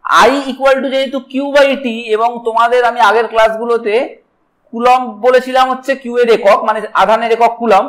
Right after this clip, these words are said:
সুতরাং তোমরা এখান থেকে খুব সহজেই তড়িৎ প্রবাহের এককটা পেয়ে যাবে। এককটা কি? যেহেতু I equal to Q by T, এটা আমাদের মাথায় রাখবো। মাথায় এটা রাখলে তখন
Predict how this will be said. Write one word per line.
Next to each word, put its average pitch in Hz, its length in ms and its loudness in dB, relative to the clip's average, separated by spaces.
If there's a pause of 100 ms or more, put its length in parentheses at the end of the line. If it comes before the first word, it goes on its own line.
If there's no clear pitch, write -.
সুতরাং 247 320 2 (140)
তোমরা 240 200 -2
এখান 233 280 -2
থেকে 262 200 -2
খুব 254 140 -4 (100)
সহজেই 226 420 2 (380)
তড়িৎ 226 260 0
প্রবাহের 247 320 0
এককটা 240 420 0
পেয়ে 190 240 0
যাবে। 214 180 4 (640)
এককটা 240 460 0
কি? 277 180 -6
যেহেতু 220 300 -2 (140)
I - 20 4 (100)
equal 262 300 0
to 269 120 -4
Q - 20 -16 (180)
by 262 100 4 (120)
T, - 20 -6 (120)
এটা 220 180 2
আমাদের 240 280 0
মাথায় 240 440 2 (520)
রাখবো। 214 400 2
মাথায় 214 400 2
এটা 247 140 -4
রাখলে 240 320 -4
তখন 226 220 -6